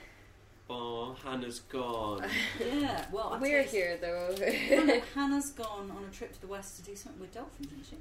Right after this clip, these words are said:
Speaker 1: Yeah, so she's gone out with, um, the researchers at sari to, um, go and document their work on kelp dolphins. So they're looking at Commersons and Peel dolphins.
Speaker 3: And before she gets there, she's got to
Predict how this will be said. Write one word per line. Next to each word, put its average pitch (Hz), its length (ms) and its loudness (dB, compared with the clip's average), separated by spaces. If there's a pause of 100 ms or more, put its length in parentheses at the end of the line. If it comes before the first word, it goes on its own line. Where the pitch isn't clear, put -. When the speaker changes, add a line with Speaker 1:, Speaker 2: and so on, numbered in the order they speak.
Speaker 1:
Yeah, 110 320 0
so - 180 -4
she's 98 220 -6
gone 107 180 -4
out 104 200 0
with, 95 220 -2 (120)
um, 92 380 -6
the 90 80 -8
researchers 92 720 -4
at 95 100 -6
sari 98 460 0
to, 98 420 0
um, 98 360 -4 (180)
go 95 360 -2
and 95 220 -8
document 98 680 -6
their 95 180 -4
work 98 460 -4
on 98 240 -6
kelp - 360 -4
dolphins. 131 480 -4
So - 160 -4
they're 95 160 -2
looking 95 360 -4
at 92 120 -8
Commersons 95 760 -6 (100)
and 92 340 -6
Peel 101 340 -4
dolphins. - 600 -14
Speaker 3:
And 262 80 2
before 285 300 -6
she - 100 -6
gets 349 240 -6
there, 165 140 -12
she's - 180 -14
got - 180 -10
to - 60 -14